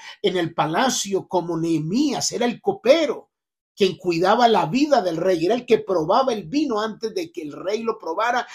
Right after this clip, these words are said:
y otras cosas. Entonces, imagínese, irse de ese cargo era poner en, en realidad en riesgo el, el, el, el palacio.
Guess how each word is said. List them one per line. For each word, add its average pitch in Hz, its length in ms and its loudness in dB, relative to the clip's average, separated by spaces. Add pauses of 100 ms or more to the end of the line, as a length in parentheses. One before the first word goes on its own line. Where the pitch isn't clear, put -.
(180)
y 190 220 -2
otras 214 400 2
cosas. 269 460 4
Entonces, 262 360 -8
imagínese, 220 920 -4 (480)
irse 254 560 4
de 220 160 4
ese 220 300 2
cargo 240 480 4
era 233 280 4
poner 208 520 2
en, 185 200 -4
en 180 160 -2
realidad 175 560 2
en 196 180 -2
riesgo 151 1040 -6 (600)
el, 165 240 -2
el, 147 220 -4
el, 147 180 -2
el 156 120 -4
palacio. 196 760 2